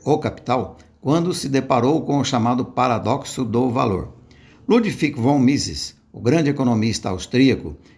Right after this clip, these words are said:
que morreu em mil novecentos e setenta e três aos noventa e dois anos, escreveu uma obra magistral em mil novecentos e vinte e três,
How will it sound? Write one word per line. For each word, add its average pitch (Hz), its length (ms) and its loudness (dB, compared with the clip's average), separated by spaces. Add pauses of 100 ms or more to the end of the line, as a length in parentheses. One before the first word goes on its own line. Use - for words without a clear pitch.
que 131 100 -4
morreu 123 360 2
em 123 80 2
mil 127 160 4
novecentos 113 680 -2
e 104 80 -6
setenta 113 480 -4
e 107 80 -2
três 110 400 0
aos 113 180 0
noventa 113 400 0
e 107 60 0
dois 90 260 -2
anos, 139 320 0 (380)
escreveu 151 560 2
uma 151 180 2
obra 123 320 0
magistral 127 880 0
em 175 140 0
mil 175 220 2
novecentos 127 600 -2
e 120 80 4
vinte 135 440 2
e 226 80 -4
três, 120 680 0